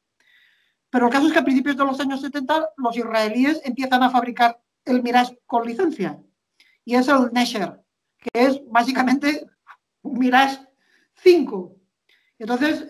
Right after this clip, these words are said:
eh, la pregunta es, ¿de dónde han sacado los franceses, eh, perdón, los israelíes los planos? Bueno, aquí ya empieza el teatro de, teatro de la confusión. La historia oficial, eh, era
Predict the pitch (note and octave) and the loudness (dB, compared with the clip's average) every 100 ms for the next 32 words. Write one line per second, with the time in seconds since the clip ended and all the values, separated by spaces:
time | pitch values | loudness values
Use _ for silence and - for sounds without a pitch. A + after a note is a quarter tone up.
0 | - B3+ A#3+ A#3+ A#3+ B3+ B3+ G#3 F#3+ G#3 | -8 -4 -2 -2 0 -2 -2 -2 -6 -4
1 | A#3+ C4 C4 D4 C4 C4 C4 C4 C4 C4 | -2 0 -2 0 2 4 2 0 -2 -2
2 | B3+ C4 C4 A#3 A#3+ D4 C4 A3 B3+ B3 | -4 -4 -4 -2 -2 -2 -2 -2 -2 0
3 | B3 B3 B3 A#3+ A#3+ D#4+ C#4 E3 D#3+ _ | 0 2 2 0 -2 0 -2 -4 -10 _
4 | _ _ _ _ _ _ _ _ - C4 | _ _ _ _ _ _ _ _ 0 2
5 | G3 - A#3+ C#4+ F4 E4 D4+ D4 C#4 C4+ | 2 -2 0 4 4 4 2 2 0 0
6 | C#4 C4+ C4 C4 C4 B3+ B3+ C4 B3+ B3 | -2 0 0 2 2 2 -2 -6 -6 -4
7 | A#3+ A#3+ A#3 G#3 F#3+ D#3 D#3 _ _ _ | -2 -2 -2 -8 -10 -14 -16 _ _ _
8 | _ _ _ _ _ _ _ A#3 A#3+ - | _ _ _ _ _ _ _ -2 0 0
9 | C#4+ D#4 D#4 D4+ D4 C#4+ D4+ D#4 D#4+ - | 0 2 2 2 0 0 0 0 -2 -4
10 | C#4+ B3+ C4 C4 D4+ D4+ | -4 -4 -2 0 0 -2